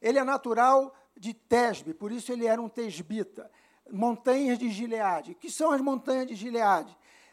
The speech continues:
É uma cordilheira de montanhas, né? É, que quando se sobe essas montanhas, chega-se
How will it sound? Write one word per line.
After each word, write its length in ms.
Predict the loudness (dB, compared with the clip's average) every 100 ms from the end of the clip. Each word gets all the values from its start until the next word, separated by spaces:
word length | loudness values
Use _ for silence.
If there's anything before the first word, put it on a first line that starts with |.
| _
É 220 | -2 2
uma 200 | 2 0
cordilheira 640 | -2 -2 -2 0 2 2 -2
de 80 |
montanhas, 600 | -6 -8 -6 -6 -4 -4
né? 260 | -4 -4 -6 -12 _ -10
É, 500 | -6 -2 -2 -4 -10 _ _ _ _
que 380 | -4 -2 -2 -4 _
quando 320 | 0 2 -2
se 220 | -6 -10
sobe 720 | -8 -10 2 8 8 8 6 0
essas 240 | -2 -6
montanhas, 600 | -6 -4 -2 0 0 -2 -12 -20
chega-se 720 | -8 4 6 6 2 -2 -12